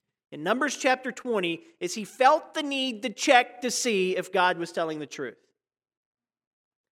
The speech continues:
"Moses, you speak to the rock." And Moses went and he struck it twice. And you notice, if you go back and read Numbers chapter twenty, God says, "Because you did not trust me."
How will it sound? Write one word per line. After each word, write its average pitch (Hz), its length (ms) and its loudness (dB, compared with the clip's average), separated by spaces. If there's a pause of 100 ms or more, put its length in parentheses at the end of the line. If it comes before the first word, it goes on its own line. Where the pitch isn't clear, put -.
(680)
"Moses, 269 560 4
you 247 80 -2
speak - 480 -4
to 269 80 2
the 226 80 4
rock." 214 360 4
And 175 160 -6
Moses 254 440 4
went 254 160 2
and 208 80 -6
he 202 80 -2
struck 226 340 0
it - 140 -2
twice. - 760 0 (1400)
And 190 160 -2
you 196 80 0
notice, 208 540 8
if 175 140 -6
you 165 40 -6
go 220 160 4
back 240 280 4
and 214 100 0
read 202 160 2
Numbers 180 320 -2
chapter 165 320 -4
twenty, 196 340 -4
God 190 320 0
says, 185 220 -8
"Because 208 680 -8
you 214 160 -8
did 190 300 -2
not 175 320 -8
trust - 540 -10
me." 107 200 -18